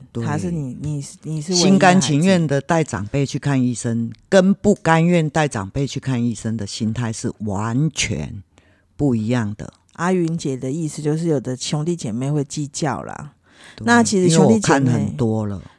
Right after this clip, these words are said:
Speaker 2: 兄弟姐妹有钱出钱，有力出力啊，那不帮忙
Speaker 1: 啊，可是哈，
Speaker 2: 就不要讲。
Speaker 1: 有，有的哈，其实是出力的比较辛苦。
Speaker 2: 是啊。
Speaker 1: 啊，有的想说：“我已经出钱了。”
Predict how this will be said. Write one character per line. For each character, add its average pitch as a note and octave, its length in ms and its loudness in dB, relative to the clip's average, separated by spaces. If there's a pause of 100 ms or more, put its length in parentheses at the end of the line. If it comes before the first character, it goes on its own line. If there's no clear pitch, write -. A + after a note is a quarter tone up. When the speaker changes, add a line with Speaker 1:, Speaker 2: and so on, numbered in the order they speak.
Speaker 2:
兄 A3+ 240 4
弟 C4+ 100 2
姐 G3+ 140 2
妹 G#3 180 2
有 D#3 200 4
钱 C#3+ 280 -6
出 E3+ 220 -2
钱， C#3+ 240 -4
有 C3 140 -2
力 F3 140 -2
出 D#3 240 -6
力 E3+ 180 0
啊， B2+ 140 -4
那 F3+ 160 0
不 F#3+ 180 -4
帮 D#3+ 220 2
忙 - 20 -2
Speaker 1:
啊， D#3 40 0
可 D3+ 80 2
是 F3+ 280 2
哈， E3 60 2
Speaker 2:
就 C3+ 100 2
不 A#2+ 80 -2
要 C3+ 240 2
讲。 A#2+ 220 -2
Speaker 1:
有， C3+ 120 4
有 C3 60 4
的 C3+ 220 2
哈， B2 340 0 (440)
其 D3 220 0
实 C#3 160 -6
是 C3+ 160 -6
出 C3+ 300 -4
力 C#3+ 200 -2
的 G2+ 120 -6
比 - 100 -20
较 A#2 160 -6
辛 A2 340 -6
苦。 - 280 -14 (540)
Speaker 2:
是 - 260 -2
啊。 C#3 260 2
Speaker 1:
啊， F3 100 4
有 D3 180 4
的 B2+ 180 0
想 A2 240 -6
说 C#3+ 180 -2
：“我 A#2 140 0
已 G2+ 60 -8
经 B2 200 0
出 B2 240 -4
钱 - 260 -8
了。” - 340 -14